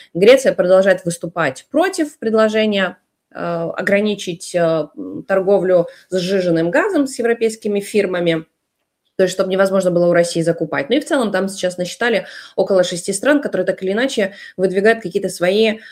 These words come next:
мелкие требования. В конце концов, там, в том числе снова и патриарха Кирилла, мы знаем, защищает, только уже не Венгрия,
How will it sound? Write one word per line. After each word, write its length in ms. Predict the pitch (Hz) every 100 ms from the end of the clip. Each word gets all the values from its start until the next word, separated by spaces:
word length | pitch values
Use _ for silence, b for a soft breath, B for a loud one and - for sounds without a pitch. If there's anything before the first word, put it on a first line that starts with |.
| B -
мелкие 520 | 185 202 190 185 170
требования. 520 | - 294 311 247 202
В 40 |
конце 240 | - 190 208
концов, 380 | 190 190 190 -
там, 540 | 175 170 156 113 -
в 100 | -
том 180 | - 196
числе 280 | - 170 170
снова 240 | 180 180
и 80 | 170
патриарха 460 | 165 - 156 -
Кирилла, 360 | 147 220 302 453
мы 160 | 359 285
знаем, 300 | 247 247 220
защищает, 560 | 214 - - 202 196
только 180 | 196 -
уже 160 | 180 180
не 140 | 180
Венгрия, 420 | 180 175 175 165